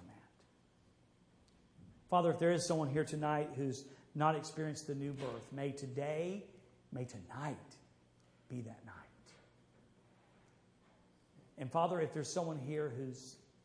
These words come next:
needed a word of encouragement, I pray tonight was that night for them. You are making all things beautiful.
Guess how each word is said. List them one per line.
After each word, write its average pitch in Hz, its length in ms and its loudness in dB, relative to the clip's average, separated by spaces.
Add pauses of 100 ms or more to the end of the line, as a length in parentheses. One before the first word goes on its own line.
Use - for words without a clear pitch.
(760)
needed 151 320 2
a 143 60 2
word 143 200 2
of 139 80 -2
encouragement, 127 680 -6 (920)
I 135 80 0
pray 135 220 -2
tonight 120 400 -6
was 117 160 -8
that 120 160 -8
night 107 280 -12
for - 80 -18
them. 104 120 -16 (1800)
You 135 300 0
are 131 180 0
making 120 480 -6 (120)
all 117 260 -2
things 110 240 -10
beautiful. - 540 -14